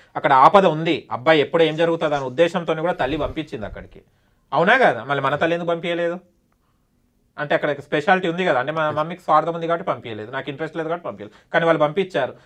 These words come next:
వాళ్ళ జరిగినప్పుడు వాళ్ళ తల్లి గొప్పతనం గురించి, ఆ తల్లి ఎందుకు పంపించాల్సి వచ్చింది మాట్లాడడం. కొన్ని జరుగుతాయి మన ఇన్సిడెంట్స్, కొత్త కొత్త పెళ్లి కూతుర్లు, ఇవాళ మ్యారేజ్ అయిన పది రోజులకి వాళ్ళు వెళ్ళిపోవాలి డ్యూటీకి,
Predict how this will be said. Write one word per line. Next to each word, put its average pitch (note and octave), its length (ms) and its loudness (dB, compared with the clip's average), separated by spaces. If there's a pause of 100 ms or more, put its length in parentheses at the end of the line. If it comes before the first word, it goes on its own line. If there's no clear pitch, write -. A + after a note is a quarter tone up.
(140)
వాళ్ళ D3+ 140 6
జరిగినప్పుడు D3 520 2
వాళ్ళ B2+ 120 -4
తల్లి C#3 460 -4 (420)
గొప్పతనం C#3 480 -8
గురించి, G#2+ 280 -12
ఆ - 20 -8
తల్లి B2+ 340 -6
ఎందుకు C#3 320 -6
పంపించాల్సి B2 480 -4
వచ్చింది A2 260 -16
మాట్లాడడం. A2 460 -10 (340)
కొన్ని B2+ 180 -6
జరుగుతాయి C3 580 -4
మన A2+ 420 -8
ఇన్సిడెంట్స్, C#3 460 -6
కొత్త C#3 240 -4
కొత్త C#3 280 -2 (300)
పెళ్లి D#3+ 180 2
కూతుర్లు, E3 460 0
ఇవాళ C3 160 -4
మ్యారేజ్ D3 300 2
అయిన E3+ 100 0
పది D3+ 200 2
రోజులకి E3 320 0
వాళ్ళు D3+ 140 0
వెళ్ళిపోవాలి C3 360 -4
డ్యూటీకి, G#2 460 -14